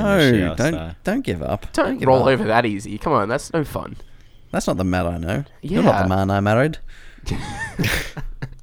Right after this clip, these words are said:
Speaker 3: Well, with that, let's bring an end to what was episode one hundred and twenty-three of the Startcast. Subscribe to us on iTunes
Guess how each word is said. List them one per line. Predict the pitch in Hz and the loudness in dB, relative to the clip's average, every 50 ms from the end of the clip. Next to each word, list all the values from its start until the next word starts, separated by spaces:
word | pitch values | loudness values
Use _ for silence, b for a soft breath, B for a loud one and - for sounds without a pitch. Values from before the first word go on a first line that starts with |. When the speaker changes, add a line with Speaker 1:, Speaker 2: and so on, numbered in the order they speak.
| - - - - - B 233 247 247 247 B B B 208 226 233 226 202 B | -20 -20 -20 -16 -10 B -2 -2 -2 -2 B B B -6 -4 -4 -4 4 B
Speaker 3:
Well, | 165 180 185 190 | 12 12 12 12
with | 185 175 | 10 8
that, | 170 180 170 - - | 8 8 8 8 6
let's | 170 165 - | 2 2 2
bring | - 170 165 | 2 0 2
an | 151 147 | 2 2
end | 147 143 131 | 0 2 0
to | 143 131 | 0 2
what | 127 123 120 | 4 4 4
was | 143 127 127 131 - | 4 2 0 0 -2
episode | 131 127 - 151 143 131 120 117 | -4 -4 -4 0 0 2 2 2
one | 110 120 123 127 | 2 2 2 2
hundred | 120 139 127 135 127 131 123 113 113 | 0 0 -2 0 0 0 0 0 0
and | - 113 113 | 0 -2 -2
twenty-three | 113 - - 120 120 117 - 113 - - - 117 117 113 113 107 | -2 0 0 0 2 0 -2 -6 -6 -4 -2 0 2 2 2 2
of | - - 113 110 92 | 4 4 4 4 2
the | 113 | -2
Startcast. | 110 - - 110 107 104 - - 104 101 107 107 | -2 2 4 4 4 4 4 2 2 2 2 2
Subscribe | - 113 - - 123 113 | -2 -2 0 2 2 2
to | 131 | 2
us | 123 120 | -2 -2
on | 104 | -2
iTunes | 85 107 117 117 - - 120 113 113 113 113 113 - | 0 0 0 0 0 0 0 0 0 -2 -4 -6 -6